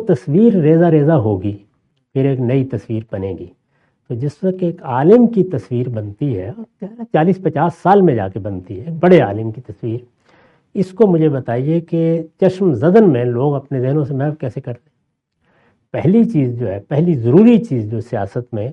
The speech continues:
कामयाबी के लिए है, वो ये है कि जैसे ही कोई शख्स सामने आए, तो लोगों के लिए वो फिलवाके उस मैदान में कामयाबी की ज़मानत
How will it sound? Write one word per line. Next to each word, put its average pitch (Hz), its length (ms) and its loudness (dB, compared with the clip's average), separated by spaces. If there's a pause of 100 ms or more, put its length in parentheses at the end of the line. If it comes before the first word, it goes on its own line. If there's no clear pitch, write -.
कामयाबी 107 520 -6
के 139 120 -4
लिए 113 240 -4
है, 117 80 -4
वो 107 120 -6
ये 113 220 -4
है 95 160 -6 (720)
कि 139 80 -4
जैसे 123 500 2
ही 202 200 6
कोई 208 200 6
शख्स - 280 -6
सामने 123 480 -4
आए, 101 240 -2 (880)
तो 156 80 2
लोगों 156 580 6
के 202 160 0
लिए 151 320 -2
वो 180 160 -2
फिलवाके 127 840 -4 (720)
उस - 340 -2
मैदान 131 760 -2
में 196 240 2 (180)
कामयाबी 123 600 -4
की 202 160 -6
ज़मानत 123 580 -6